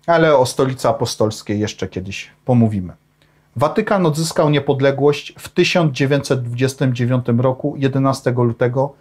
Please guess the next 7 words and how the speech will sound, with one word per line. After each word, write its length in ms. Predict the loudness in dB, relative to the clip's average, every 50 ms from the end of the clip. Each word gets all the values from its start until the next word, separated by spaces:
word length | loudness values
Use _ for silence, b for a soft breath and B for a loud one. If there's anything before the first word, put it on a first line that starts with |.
| b b b b b b -2
na 140 | -2 -2
podstawie 680 | 0 0 -2 -2 -2 -8 -2 0 0 2 2 0 -2 -2
traktatów 720 | 0 -2 -2 -2 -2 0 0 0 0 0 -4 -4 -4 -6 _ _ _ _ _ _ _ _
laterańskich. 1000 | 0 2 2 2 2 0 2 4 4 4 2 2 0 -6 -14 _ -20 -20 -20 _ _ 2
I 340 | 2 4 4 2 0 0 -4 -4
co 140 | -4 -2 0
ciekawe, 640 | 0 -2 0 2 2 2 4 4 2 2 2 0